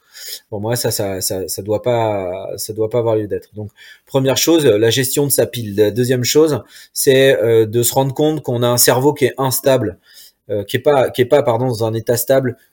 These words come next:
euh, tout au long du jour et de la nuit. C'est-à-dire qu'on a des variations, des moments, en fait, où notre cerveau, il va nous appeler à dormir. D'autres moments où, où, où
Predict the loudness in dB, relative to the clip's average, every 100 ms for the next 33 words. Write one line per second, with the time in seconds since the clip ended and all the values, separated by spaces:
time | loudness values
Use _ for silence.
0 | _ -6 -6 -6 -12 -14 -20 -16 2 4
1 | 4 0 -2 0 2 4 4 4 -2 -2
2 | 0 0 0 0 2 2 4 4 2 0
3 | -4 -4 -2 -2 2 2 2 0 -2 -4
4 | -4 -2 -2 0 0 0 0 0 2 2
5 | 2 6 6 6 2 0 -6 -10 _ _
6 | -4 -4 -2 -2 2 2 2 0 -6 -12
7 | -18 -18 -20 _ -20